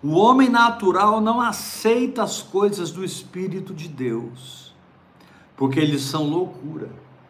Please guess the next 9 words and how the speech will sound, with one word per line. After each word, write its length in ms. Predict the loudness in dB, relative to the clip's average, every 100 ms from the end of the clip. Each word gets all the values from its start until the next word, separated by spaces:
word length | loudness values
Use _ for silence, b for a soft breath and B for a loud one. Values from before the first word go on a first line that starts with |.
| _ _ _ _ _ _ _ _ _ _ _ _ _ _ _ _ _ _ _ B B B
E 80 | -2
não 280 | 2 4 6
pode 360 | 6 6 4
entendê-las 760 | -2 0 0 2 4 4 2 -4
porque 300 | -2 -2 2
elas 220 | 0 0
se 140 | -4 -4
discernem 760 | -4 -4 -8 -6 -6 -6 -8
espiritualmente." 1040 | -10 -8 -6 -6 -8 -10 -12 -14 -18 -20